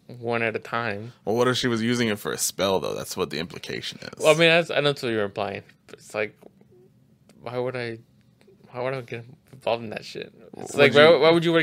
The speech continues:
Speaker 1: wanna get involved in witchcraft?
Speaker 2: I don't know, dude. I don't do it. Do you?
Speaker 1: No, that's what I'm saying. Like, why would you wanna get involved, even if it's real or not?
Speaker 2: So it'd be a deal breaker no matter what.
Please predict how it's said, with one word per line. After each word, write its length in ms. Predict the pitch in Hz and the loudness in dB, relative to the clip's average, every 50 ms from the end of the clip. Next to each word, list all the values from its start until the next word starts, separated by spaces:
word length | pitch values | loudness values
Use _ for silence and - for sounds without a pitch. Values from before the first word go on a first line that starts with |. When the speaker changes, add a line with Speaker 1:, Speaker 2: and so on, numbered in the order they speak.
| 156 147 - | 0 -2 -8
Speaker 1:
wanna 240 | 123 127 135 139 139 | -4 -2 -2 0 0
get 100 | 135 131 | -2 -2
involved 260 | 127 117 120 123 113 | -2 0 -2 -2 -2
in 100 | 113 107 | -2 -2
witchcraft? 440 | 110 113 - - - - - - - _ _ _ _ _ _ _ _ _ _ _ _ _ _ _ _ _ _ _ - | -2 -2 -2 -2 -10 -10 -10 -10 -16 _ _ _ _ _ _ _ _ _ _ _ _ _ _ _ _ _ _ _ -8
Speaker 2:
I 60 | 110 | -6
don't 100 | 139 147 | -4 -4
know, 140 | 107 98 101 | -4 -4 -4
dude. 180 | 104 113 131 - - | -4 -6 -6 -8 -8
I 140 | - - - - 175 - _ _ _ - - | -10 -8 -10 -10 -14 -20 _ _ _ -8 -6
don't 160 | 85 80 76 | -6 -6 -4
do 160 | 82 90 104 | -4 -2 -2
it. 180 | 120 - - - | -2 -2 -4 -8
Do 80 | - 78 | -6 -4
you? 260 | 85 101 131 170 170 _ - - - - | 0 0 0 0 -2 _ -16 -18 -12 -10
Speaker 1:
No, 280 | 110 98 117 139 151 147 | -8 -6 -6 -8 -8 -8
that's 60 | 147 143 | -6 -4
what 120 | 143 160 | -4 -4
I'm 80 | 175 160 | -2 0
saying. 240 | 180 185 175 143 | 2 2 2 2
Like, 160 | 117 110 113 110 | 2 0 2 4
why 100 | 120 120 | 2 2
would 120 | 131 131 | 2 2
you 80 | 127 127 | 0 -2
wanna 140 | 127 120 113 | -2 -2 -4
get 100 | 113 110 | -4 -6
involved, 380 | 110 117 120 117 104 101 101 | -4 -4 -4 -4 -4 -6 -6
even 220 | - 135 143 147 151 | -6 -4 -4 -2 -2
if 80 | 151 147 | -2 -4
it's 180 | 135 - - | -6 -8 -4
real 140 | 123 127 127 | -2 0 0
or 100 | 127 117 | 0 0
not? 280 | 110 107 101 104 104 107 | -2 -4 -4 -4 -4 0
Speaker 2:
So 200 | - 135 127 127 | 4 6 6 6
it'd 120 | 131 131 127 | 6 6 4
be 100 | 135 131 | 4 4
a 40 | 127 | 4
deal 200 | 120 135 135 127 | 4 4 2 4
breaker 300 | 110 110 107 107 101 98 | 4 2 2 2 0 -2
no 60 | 95 | -2
matter 240 | 95 98 90 78 65 | 0 0 0 0 0
what. 240 | 65 85 - - | 0 -2 -2 -4